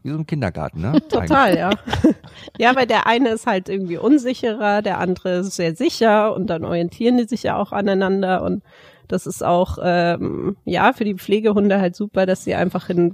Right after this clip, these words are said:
Speaker 2: was, äh, Bestehendes reinkommen und man da auch ein bisschen zusammenpuzzeln kann und schauen, irgendwie, wer tut ihm gut und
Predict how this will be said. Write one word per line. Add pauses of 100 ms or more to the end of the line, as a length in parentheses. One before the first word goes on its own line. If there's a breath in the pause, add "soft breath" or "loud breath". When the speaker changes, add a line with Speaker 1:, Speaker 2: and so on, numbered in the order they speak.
Speaker 2:
was,
äh,
Bestehendes
reinkommen
und
man
da
auch
ein
bisschen
zusammenpuzzeln
kann
und
schauen,
irgendwie,
wer
tut
ihm
gut
und